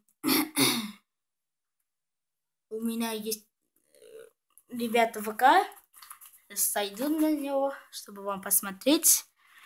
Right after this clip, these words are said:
Так, вот. Вот у нас есть, если не работает.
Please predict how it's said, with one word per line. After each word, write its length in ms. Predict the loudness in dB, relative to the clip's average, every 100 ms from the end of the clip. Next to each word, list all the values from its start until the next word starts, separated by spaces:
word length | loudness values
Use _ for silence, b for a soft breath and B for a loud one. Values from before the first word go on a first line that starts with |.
| B B _ _ _ _ _ _ _ _ _ _ _
Так, 720 | -14 -14 -14 -20 -20 -20 -20 _ _ _ -16 -14 -10 -10 -4
вот. 260 | -4 -4 -18 _ _ _ _ _ _ _ _ _ _ _ _ _ _ _ _ _ _ _ _ _ _ _ _ _ _ _
Вот 360 | -12 -10 -10 -12
у 80 | -14
нас 340 | -12 -10 -10
есть, 800 | -6 -4 -4 -6 -6 -6 -6 -10
если 400 | -12 -10 -10 -12
не 180 | -14 -12
работает. 720 | -14 -14 -14 -10 -10 -10